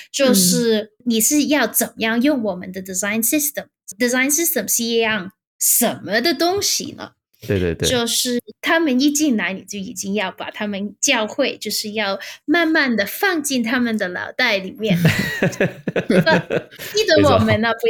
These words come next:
Speaker 1: 要忘记我们的 design system，你做什么事都应该要用 design system 的。
Speaker 2: 对。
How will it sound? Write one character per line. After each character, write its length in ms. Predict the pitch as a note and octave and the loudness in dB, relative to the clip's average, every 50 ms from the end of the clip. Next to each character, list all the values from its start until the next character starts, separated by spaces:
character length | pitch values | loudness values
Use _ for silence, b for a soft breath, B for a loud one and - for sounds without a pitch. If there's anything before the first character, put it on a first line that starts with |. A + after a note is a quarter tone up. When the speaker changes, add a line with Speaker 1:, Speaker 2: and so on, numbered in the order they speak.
| A#3 | 2
Speaker 1:
要 100 | B3 C4 | 4 4
忘 320 | C4+ C#4+ C#4+ C4+ C#4 D4 C#4+ | 4 4 4 4 4 2 2
记 160 | C4+ C4+ C4+ | 2 2 2
我 160 | B3 A3 G#3 | 2 2 2
们 220 | G#3 G#3 G3+ G3+ | 0 0 -2 0
的 120 | G3+ A#3 A3+ | 0 -2 0
design 440 | A3 A3+ A3+ A3 C#4 C4+ C#4 C#4+ E4 | 0 0 2 4 4 4 4 4 2
system， 560 | D4+ - E4+ E4+ - - - - F#3 D#3 - - B B B B - | 2 2 0 0 0 -2 -4 -4 -4 -4 -6 -8 B B B B -4
你 120 | A#3 A3+ | -4 -2
做 180 | - C4+ C#4 E4+ | 0 2 2 2
什 180 | - - D#4+ | 4 2 2
么 180 | A3+ F#3+ E3 G3 | 2 0 0 -2
事 280 | - - - D4+ D4 A#3 | 0 0 2 2 2 2
都 140 | A#3 A3 | 2 2
应 220 | G#3+ A3 A#3+ B3 B3+ | 2 2 2 2 4
该 180 | C4+ C4 B3+ | 4 4 4
要 220 | C4+ C#4 C#4+ C#4+ D4 | 4 4 4 4 4
用 260 | C#4+ D#4 D4+ C#4+ A3 | 4 4 4 2 2
design 320 | G#3 F#3 - G3 D#3+ - - | 0 -2 -2 -2 -4 -4 -6
system 380 | - - G#3+ G#3+ - - - - _ | -8 -8 -8 -8 -10 -12 -18 -20 _
的。 200 | - - - - _ _ _ - | -10 -10 -10 -10 _ _ _ -6
Speaker 2:
对。 160 | - - | -6 -6